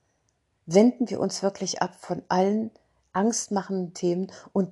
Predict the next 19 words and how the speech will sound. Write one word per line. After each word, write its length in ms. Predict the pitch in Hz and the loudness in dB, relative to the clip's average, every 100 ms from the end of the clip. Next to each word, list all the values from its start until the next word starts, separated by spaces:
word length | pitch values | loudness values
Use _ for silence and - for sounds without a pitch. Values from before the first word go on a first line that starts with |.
| - _ _ _ - | -8 _ _ _ 0
außen, 560 | 190 226 226 214 220 - _ _ _ _ - | 4 4 2 0 -2 -8 _ _ _ _ -4
ich, 200 | 170 165 | -4 -2
ich 160 | 175 - | 0 4
rede 220 | 190 196 | 4 6
nicht 320 | 202 269 - | 4 4 2
von 200 | - 214 | 0 2
der 120 | 208 | 2
Natur, 680 | 208 202 202 - 226 226 175 | 2 0 -4 -4 -2 0 0
ich 160 | 170 - | -2 2
rede 240 | 180 180 | 4 4
nicht 220 | 196 208 | 0 -2
von 140 | - 208 | -2 0
Mutter 340 | 196 196 - | 0 -2 -2
Erde, 400 | 185 185 180 175 - - - | 0 0 -2 -8 -12 -20 -14
ich 220 | - - | -6 0
rede 200 | 190 190 | 4 4
von 180 | 185 180 | 2 -2
unserer 460 | - 180 - 175 156 | -2 -4 -2 -2 4
Welt, 480 | 185 185 165 - | 6 6 0 -10